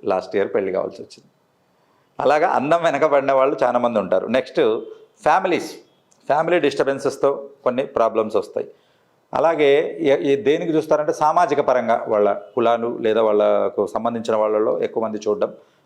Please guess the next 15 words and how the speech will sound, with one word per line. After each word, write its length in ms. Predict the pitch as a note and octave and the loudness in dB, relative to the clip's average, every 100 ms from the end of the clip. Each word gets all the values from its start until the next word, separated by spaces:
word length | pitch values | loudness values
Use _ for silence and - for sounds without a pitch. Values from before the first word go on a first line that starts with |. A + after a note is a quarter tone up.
| _ | _
అలాగే 260 | A#2 D3 C#3+ | 0 2 2
ఎడ్యుకేషన్, 500 | B2 G#3+ G#3 - F#2+ A2+ | 0 2 0 -2 -8 -6
మంచి 260 | D3 F3 | -6 -4
చదువు 260 | E3 B2+ D3 | -2 0 0
ఉన్నోళ్ళు 280 | C#3+ B2+ A#2 | 0 0 2
కావాలని 380 | A2+ A2+ A2 A2 | 2 2 0 -2
చూసుకుంటారు. 520 | G#2 - G#2+ G#2+ A#2+ - _ _ _ | -4 -4 -2 -2 -2 -10 _ _ _
అలాగే 240 | A#2+ C3+ C#3 | 0 2 0
ఆర్థికపరమైనది 1080 | - B2+ C#3 - D3+ D#3 D3+ D3+ D3 C#3+ | 0 2 0 0 0 2 2 2 0 0
కూడా 320 | C3+ D3+ - - - | 2 2 0 -10 -6
చూసుకుంటూ 380 | B2 - A#2+ A2 | -6 -4 -2 0
ఉంటారు. 440 | A2 G#2 G#2 C#3+ - - _ | 0 2 0 -2 -10 -20 _
నెక్స్ట్ 560 | A2 A#2+ - E3+ B2 C3 - - _ - | -2 -2 2 2 2 0 -4 -18 _ -8
జన్మపత్రికలు 720 | F#2 B2+ D#3 D#3 C#3+ B2 C3 | 0 2 2 0 0 -2 0
కూడా 220 | C#3 | 2